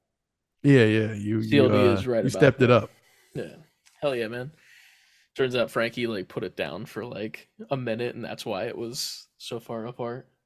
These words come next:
Speaker 2: Um, <laughs> yeah, that's pretty fucking cool. Uh,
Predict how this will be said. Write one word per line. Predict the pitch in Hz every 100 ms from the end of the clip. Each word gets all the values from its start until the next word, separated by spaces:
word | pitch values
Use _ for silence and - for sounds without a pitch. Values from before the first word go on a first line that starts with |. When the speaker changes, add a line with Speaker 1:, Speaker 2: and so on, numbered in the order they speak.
| _ _ _ -
Speaker 2:
Um, | 143 135 131 127 180 - -
<laughs> | - - _ _
yeah, | 269 - - 190 - - - _ 190 185
that's | 143 190
pretty | - 262 254
fucking | 254 247
cool. | 226 262 165 -
Uh, | 143 143 139 135